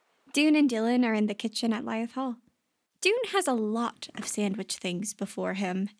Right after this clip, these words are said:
and very little concept of what to create for himself, much less his preoccupied friend. Dylan paces at the other end of the corner, phone to ear,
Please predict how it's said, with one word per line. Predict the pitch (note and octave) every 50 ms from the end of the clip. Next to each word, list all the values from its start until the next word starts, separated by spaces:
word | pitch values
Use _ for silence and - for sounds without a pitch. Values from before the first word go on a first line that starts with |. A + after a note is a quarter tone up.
| _ -
and | E4+ D#4+ D#4 C#4+ - - _ _ _ _ _ -
very | C4 C4 D#4+ F4 F4+ F4+ E4+ D#4 D4+
little | C4+ C4 B3 A#3 A#3
concept | A#3 - G#3+ G3 F#3+ G3+ G3+ - F#3+ F#3 -
of | - G3 -
what | - - - -
to | - G#3
create | - - B3 D4+ F#4 F#4+ -
for | - - G#3+
himself, | G#3 G#3 G#3+ G3+ - - - - - - _ _ - - - - _ _ _ _ _ _ _
much | F4 G#4 A#4+ B4 - - - -
less | E4+ E4 E4 D4+ - -
his | - C4+ A#3+ -
preoccupied | - - A3+ G#3+ G3+ G3 G#3 - G3+ - G#3 F#3+ F#3+ F#3+
friend. | - - - A#3+ G#3+ G3 G3+ A3 A3+ - _ _ _ _ _ _ _ _ _ _ _ _
Dylan | - C#4+ C#4 B3+ A3 G#3 G3+ G#3+
paces | - B3 A#3 A3+ A3 G#3+ - G3+ F#3+ F#3+ G3 -
at | F#3+ F#3 -
the | - G#3 G3+
other | G3+ F#3+ G3+ G3
end | F#3+ F#3+ F#3+ F#3+
of | F#3+ -
the | - G3+
corner, | - - F#3+ F#3+ F#3+ F#3+ G3+ A#3 C4+ C4+ _ _ _ _ _
phone | - A#3 G#3+ G3+ G#3 G#3
to | - - - - E4+
ear, | F4+ F#4 F#4 F#4+ F#4+ F#4